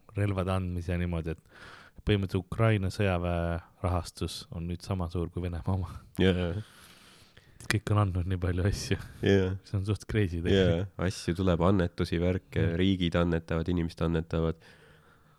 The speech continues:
Speaker 2: Äh, põhimõtteliselt igalühel, kes tahab, on ju võimalik annetada ka nagu otse Ukraina armeele,
Speaker 1: Mhm.
Speaker 2: vaata, et seal mingid, äh, lingid on üleval
Speaker 1: Mhm.
Speaker 2: kuskil.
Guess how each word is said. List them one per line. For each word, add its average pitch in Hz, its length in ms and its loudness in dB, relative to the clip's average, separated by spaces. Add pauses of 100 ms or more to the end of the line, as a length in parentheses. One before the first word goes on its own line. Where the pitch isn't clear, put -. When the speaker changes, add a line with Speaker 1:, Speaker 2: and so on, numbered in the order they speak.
Speaker 2:
Äh, 85 500 2
põhimõtteliselt 104 560 4
igalühel, 95 400 6
kes - 160 -2
tahab, 87 320 2
on 85 160 2
ju 85 80 0
võimalik 85 720 -2
annetada 82 580 -2
ka 90 140 0
nagu 82 160 0
otse 92 280 2
Ukraina 85 520 0
armeele, 82 400 0
Speaker 1:
Mhm. 80 100 -2
Speaker 2:
vaata, 85 280 -4
et - 180 -16
seal 90 100 -10
mingid, 85 280 -10 (1000)
äh, 107 160 2
lingid 104 440 4
on 101 160 4
üleval 92 400 4 (600)
Speaker 1:
Mhm. 131 260 -2 (220)
Speaker 2:
kuskil. 90 420 -4